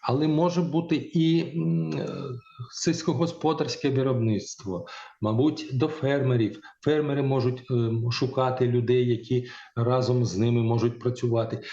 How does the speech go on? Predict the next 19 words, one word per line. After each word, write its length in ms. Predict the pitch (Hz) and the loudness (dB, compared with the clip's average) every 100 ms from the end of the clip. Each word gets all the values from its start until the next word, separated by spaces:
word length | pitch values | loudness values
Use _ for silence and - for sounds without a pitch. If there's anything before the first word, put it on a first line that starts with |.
| - - | -10 -2
Тобто, 500 | 170 165 170 - - | 0 2 0 0 -2
е, 20 | |
ми 380 | 139 139 131 175 | 2 4 4 2
сьогодні 760 | 185 143 143 165 165 - 139 127 | 2 2 2 2 0 0 -6 -6
це 180 | - 156 | -2 -2
питання, 600 | 151 123 156 175 165 123 | 0 0 0 2 2 0
якби, 340 | 113 123 127 127 - - | 0 2 2 0 -8 -2
переміщення 1000 | 135 147 147 160 - - 135 131 117 - - _ 117 117 - 117 | 2 2 2 0 0 0 2 2 0 -6 -20 _ -4 -4 -2 0
людей 560 | 120 123 120 131 120 - | 2 2 4 2 2 -4
з 180 | 117 87 | -4 0
міста 400 | 127 143 - 123 | 2 2 -2 -2
в 160 | - - | -4 -6
село, 720 | - - 120 120 165 185 180 - - _ | -6 -2 0 2 2 0 -4 -16 -18 _
ми 140 | 120 127 | -2 0
теж 440 | 151 139 - - 120 | 2 0 -2 -6 -2
вирішуємо. 800 | 110 123 110 - 101 85 - - _ - - - | 2 2 0 -2 -6 -6 -8 -12 _ -18 -18 -4
Ми 80 | 131 | 0
зараз 300 | 135 165 160 | 2 2 2
аналізуємо, 880 | 156 151 151 123 156 156 156 - - | 0 2 2 4 4 4 2 -2 -8